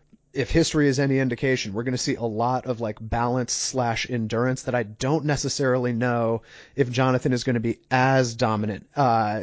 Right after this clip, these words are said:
as he has been in a lot of these, like, water challenges and, like, very physical challenges and, like, your body weight matters a lot kind of challenges. I feel like if there was a time that you could feel okay about Jonathan participating in several challenges, it would be in the early per-,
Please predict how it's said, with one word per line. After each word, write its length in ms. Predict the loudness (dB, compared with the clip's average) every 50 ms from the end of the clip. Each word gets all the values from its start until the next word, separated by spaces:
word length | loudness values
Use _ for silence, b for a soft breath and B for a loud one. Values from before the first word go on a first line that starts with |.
| -6 -6 -2
as 180 | -2 0 0
he 100 | 2 0
has 240 | 0 2 0 0 0
been 240 | 0 0 0 0 0
in 80 | 0 -2
a 60 | 0
lot 160 | 0 0 -2
of 80 | -2 -2
these, 160 | -4 -4 -4
like, 120 | -6 -8 -6
water 480 | -4 0 2 2 2 4 2 2 2 0
challenges 640 | -2 -4 -2 -2 -2 -2 -2 -2 -2 -2 -2 -4
and, 100 | -6 -8
like, 140 | -8 -8 -6
very 220 | -6 -6 -6 -6
physical 460 | -4 0 0 0 0 -2 -4 -4 -4
challenges 600 | -2 -2 -2 -2 0 -2 -2 -2 -2 -2 -4 -4
and, 80 | -4 -8
like, 140 | -10 -10 -12
your 100 | -12 -14
body 400 | -6 -2 2 4 4 4 4 2
weight 400 | 2 0 2 2 2 2 2 0
matters 380 | 0 0 0 0 0 -2 -2
a 40 | -2
lot 380 | -2 -2 -2 -2 -4 -6 -8 -6
kind 200 | -6 -4 -4 -4
of 80 | -6
challenges. 640 | -6 -4 -4 -2 -2 -2 -4 -2 -2 -2 -4 -4 -6 B B B B B B B B B B _ _ _
I 100 | -2 -2
feel 200 | 2 2 2 4
like 220 | 4 2 0 -2
if 140 | -4 -4 0
there 160 | 2 2 2
was 340 | 2 0 0 0 0 2 0
a 60 | -2
time 340 | -4 -4 -8 -8 -8 -8 -8
that 100 | -4 -4
you 80 | -2 -2
could 140 | -2 -4 -8
feel 260 | -4 -2 -2 0 0
okay 640 | 0 0 0 0 -2 -4 -4 -2 -2 -2 -4 -4 -8 b b b b b b b -6
about 340 | -2 0 0 0 0 -2 -2
Jonathan 800 | -2 -2 0 0 0 -2 -4 -4 -6 -6 -4 -4 -4 -6 -6 -8 -10 _ _ _ _ _ _ _ _ _ _ _ _ _ _ _ _ _ _ _ _ _ _ _ _ _ _ _ -20 2 4
participating 680 | 4 4 6 4 0 0 0 0 2 2 4 4 2 0
in 100 | -2 -4
several 420 | -2 0 0 0 0 -2 -4 -4
challenges, 640 | -4 -4 -4 -4 -4 -4 -4 -2 -2 -2 -2 -2 -4
it 160 | -4 -4 -4
would 400 | -4 -6 -2 -2 -2 -2 -2 -2
be 160 | -2 -2 -2
in 300 | -2 -2 -4 -4 -4 -4
the 80 | -4 -4
early 340 | -4 -2 -2 -2 -4 -6 -4
per-, 300 | -2 -2 -2 -2 -4